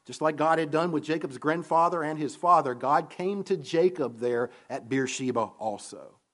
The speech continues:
And just like the last time that Jacob left Canaan, God reassured Jacob this time too. That night with his head on a rock, God gave him that vision and spoke to him and told him the covenant promises. Well, here,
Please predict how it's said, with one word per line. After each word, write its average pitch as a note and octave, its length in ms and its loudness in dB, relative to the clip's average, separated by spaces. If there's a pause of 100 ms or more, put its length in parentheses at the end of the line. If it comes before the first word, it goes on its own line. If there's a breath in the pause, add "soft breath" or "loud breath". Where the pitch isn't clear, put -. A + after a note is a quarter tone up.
(640 soft breath)
And F#3+ 140 2
just B3+ 220 4
like D4+ 220 4
the C4+ 80 10
last G#3+ 480 6
time C3+ 260 2
that A#2+ 140 -2
Jacob C#3 400 0
left C#3+ 360 0
Canaan, C3+ 420 -4 (320 loud breath)
God F#3 320 4
reassured E3 1120 -2 (120)
Jacob C#3+ 400 -2
this D#3 160 -6
time A#2 260 -6
too. G#3+ 300 -6 (440)
That C#3+ 180 0
night D#3 220 4
with C#3+ 100 -4
his C3 140 -4
head D#3+ 140 4
on D#3 120 2
a C#3+ 40 2
rock, F3+ 340 6
God D#3 280 4 (300 soft breath)
gave G3 220 6
him D#3 140 6
that G#2 180 0
vision F#3+ 400 6
and G2 120 -6
spoke G3 440 2
to G3+ 100 4
him F#3 160 4
and F#2 100 -8 (280 soft breath)
told G3 280 8
him G3 140 6
the C3+ 80 0
covenant F3 480 -2
promises. F#3+ 600 2
Well, B2+ 160 0
here, D#3+ 280 2